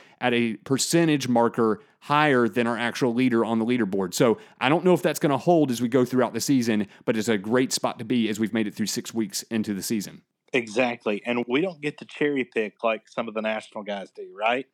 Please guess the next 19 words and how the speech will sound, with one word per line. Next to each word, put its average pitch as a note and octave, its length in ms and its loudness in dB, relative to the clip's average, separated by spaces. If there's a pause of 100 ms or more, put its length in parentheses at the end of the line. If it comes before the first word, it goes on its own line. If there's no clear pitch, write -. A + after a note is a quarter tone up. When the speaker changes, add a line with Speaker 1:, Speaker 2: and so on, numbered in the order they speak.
(340)
Speaker 2:
We B2+ 240 0
have A#2+ 300 -4
ten D#3 300 -4
games D3 400 -6
to C3 100 -4
select A#2 480 -4 (100)
from, G#2+ 380 -4 (480)
and A#2 480 -4
I'm C3 240 -2
really B2+ 220 -2
grateful A2+ 480 -2
to G#2+ 100 -6
see G#2 460 -10 (340)
the G#2+ 100 -4
statistics - 800 -6
kind G#2+ 180 -6
of F#2+ 80 -8
prove, G#2+ 560 -4 (220)
um, G#2 540 -4